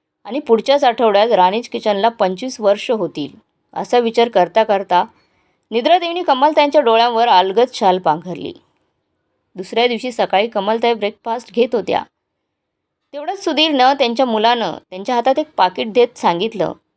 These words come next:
"आई, या रविवारी संध्याकाळी पन्नास लोकांसाठी ऑर्डर आहे.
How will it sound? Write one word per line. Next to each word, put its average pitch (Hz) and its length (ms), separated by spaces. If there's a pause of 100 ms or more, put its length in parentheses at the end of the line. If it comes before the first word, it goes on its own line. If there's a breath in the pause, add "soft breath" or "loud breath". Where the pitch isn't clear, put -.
(340)
"आई, 262 200
या 302 160
रविवारी 262 400
संध्याकाळी 226 560
पन्नास 220 480
लोकांसाठी 240 500
ऑर्डर 180 300
आहे. 180 280